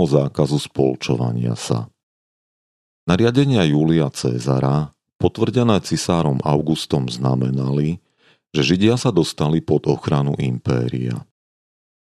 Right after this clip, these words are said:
Tieto veľkorysé a bezprecedentné ústupky, ktoré Rimania nedali žiadnemu inému národu, však Židom nestačili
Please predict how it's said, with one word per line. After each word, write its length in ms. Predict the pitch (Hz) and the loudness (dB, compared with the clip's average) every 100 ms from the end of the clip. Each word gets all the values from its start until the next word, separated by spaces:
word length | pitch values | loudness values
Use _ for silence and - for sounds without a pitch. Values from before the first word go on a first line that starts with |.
| _ - | _ 0
Tieto 240 | 107 117 131 | 2 4 4
veľkorysé 960 | 80 65 - 73 76 - 87 80 85 | 2 0 2 2 2 2 2 4 0
a 100 | - | -2
bezprecedentné 1120 | 71 69 - 76 - 82 80 82 - 85 69 | -2 -2 0 -2 0 0 2 0 2 2 2
ústupky, 880 | 65 64 - 76 - - 80 76 78 _ _ - _ | -2 -6 -6 -6 -6 -4 0 0 -2 _ _ -20 _
ktoré 340 | - 104 98 80 | 2 4 4 4
Rimania 400 | 76 85 80 73 | 2 4 4 2
nedali 400 | 78 80 71 69 | 2 2 0 0
žiadnemu 600 | 78 85 95 101 92 - | 2 2 2 0 0 -2
inému 400 | 67 67 67 71 71 | 0 0 2 0 2
národu, 640 | 71 73 78 73 78 80 80 _ _ _ - | 2 2 0 2 2 0 -2 _ _ _ -2
však 160 | 120 104 | 0 4
Židom 400 | 95 95 92 76 | 2 4 2 2
nestačili 800 | 69 - 65 - 64 60 60 | 0 -2 -6 -4 -6 -4 -6